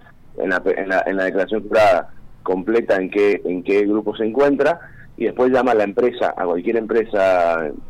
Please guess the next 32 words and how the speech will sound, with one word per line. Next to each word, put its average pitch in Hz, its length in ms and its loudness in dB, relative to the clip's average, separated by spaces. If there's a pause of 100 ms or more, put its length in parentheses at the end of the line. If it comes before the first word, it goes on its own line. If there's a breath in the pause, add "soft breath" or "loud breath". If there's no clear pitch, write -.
que 87 140 -6
quieran 104 420 0
contratar 92 520 -2
el 107 140 2
servicio 110 500 -2
o, 80 120 -4 (160)
o 85 120 -2
a 82 40 0
la 82 100 -2
que 78 100 -6
ya 82 140 -4
le 101 80 -2
están 113 220 -2
contratando 104 400 0
el 107 80 -6
servicio 123 600 0
y 95 120 -4
le 95 160 0
dicen, 131 420 0 (680)
eh, 87 400 2
"Me 85 120 -2
interesa 98 440 0
contratar 95 440 0
la 92 180 2
prestación 95 380 -4
básica 95 260 -2
universal 107 600 2
o, 95 140 4
o - 200 -6
hacer 98 240 -2
la 101 140 2
migración 98 640 0